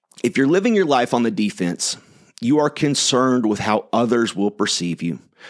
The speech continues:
You're concerned with being reactive, what may happen poorly as a result of your action.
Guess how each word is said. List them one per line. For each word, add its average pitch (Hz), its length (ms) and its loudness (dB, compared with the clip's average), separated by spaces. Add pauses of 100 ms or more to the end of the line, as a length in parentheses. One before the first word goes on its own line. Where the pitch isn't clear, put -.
(140)
You're 113 160 2
concerned 127 880 2
with 107 640 -2
being 120 300 0
reactive, 92 800 -4 (320)
what 123 240 0
may 139 220 2
happen 120 760 0 (240)
poorly 107 680 0 (100)
as 107 160 2
a 107 60 -2
result 107 500 0
of 92 120 -2
your 95 160 0
action. - 560 -4